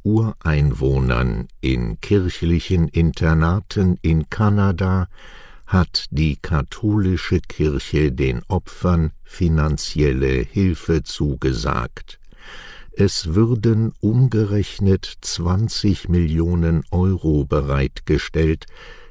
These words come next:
teilte die kanadische Bischofskonferenz mit. Damit sollten Projekte gefördert werden, um das historische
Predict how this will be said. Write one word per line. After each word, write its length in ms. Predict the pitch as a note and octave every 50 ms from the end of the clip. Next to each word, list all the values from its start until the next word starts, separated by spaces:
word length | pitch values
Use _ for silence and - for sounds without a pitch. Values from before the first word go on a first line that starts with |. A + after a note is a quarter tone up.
| - -
teilte 640 | - - E2 E2 E2 D#2 C#2 - - E2+ D#2+ D2+ C2
die 240 | C2 C#2+ C#2 C2
kanadische 1000 | - - - - D#2 D2 D2 C2+ B1+ C2+ B1 A1+ A#1+ C2 B1 - - - C#2+ C#2+
Bischofskonferenz 1600 | C2 B1 F2 F2 - - - F2 D#2+ D2 - - - - - E2 C#2 B1+ B1+ - - C#2+ C2 C2 C#2+ B1+ A#1 A1+ - - - -
mit. 300 | D2+ C#2 B1+ - - - - - - - - - - - - - - - - - - -
Damit 680 | - C2 C#2+ C#2 B1 C#2 C2 B1+ B1+ C2+ C2+ - - - -
sollten 720 | - D#2 D2+ C2+ D#2 D#2 D2 C2+ C2+ - - F2+ E2 E2 D2
Projekte 840 | - - - F2+ E2 D2+ E2+ A2 - - - - - E2+ E2+ E2
gefördert 800 | D2 E2+ F2 D#2+ - - A2 A2 A2+ A#2 F#2+ A#2 G#2+ G2 - - -
werden, 540 | F#2 F#2 F#2+ G2 F#2+ E2+ F2 E2 E2+ E2 - - - - - - - - -
um 380 | - - - F2+ F2 F2+ F2 D#2+
das 320 | - F#2 E2+ D2+ - -
historische 1300 | - - F2 F2+ - - - - - - - B2 A#2 G#2+ - - C#2 D#2 C2+ - - F#2 D2+ C#2+ G#1 -